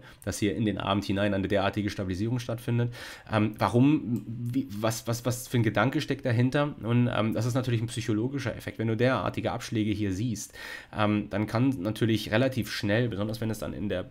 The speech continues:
Finanzberichterstattung in den Abend hinein Nachrichten und dergleichen zum Thema gemacht werden, ähm, dann hast du natürlich hier das Risiko, dass eventuell sich beginnt, besonders im, im Retail-Bereich, erinnert euch dran, das hatten wir auch zum Thema gemacht, natürlich so ein,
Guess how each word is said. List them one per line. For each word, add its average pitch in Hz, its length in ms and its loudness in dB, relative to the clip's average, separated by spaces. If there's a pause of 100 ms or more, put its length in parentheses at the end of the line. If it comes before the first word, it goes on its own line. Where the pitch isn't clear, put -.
Finanzberichterstattung 110 880 -2
in 101 80 0
den 101 100 0
Abend 120 220 0
hinein 101 260 -2
Nachrichten 120 380 -2
und 113 120 -6
dergleichen 110 320 -2
zum 98 120 -6
Thema 131 220 -4
gemacht 98 260 -6
werden, 107 200 -2 (520)
ähm, 107 320 0
dann 101 140 -4
hast 120 160 2
du 123 40 2
natürlich 117 320 2
hier 120 120 0
das 110 160 0
Risiko, 127 500 2
dass - 220 -4
eventuell 104 600 0
sich 110 300 -2
beginnt, 113 480 2
besonders 107 380 0
im, 101 180 -4
im 104 160 -2
Retail-Bereich, 123 720 0
erinnert 107 180 -2
euch 113 140 -4
dran, 123 180 -4
das 110 140 -4
hatten - 140 -6
wir - 80 -6
auch 113 100 -6
zum 120 160 -4
Thema 120 220 0
gemacht, 120 180 2
natürlich 120 320 0
so 117 80 -2
ein, 104 160 0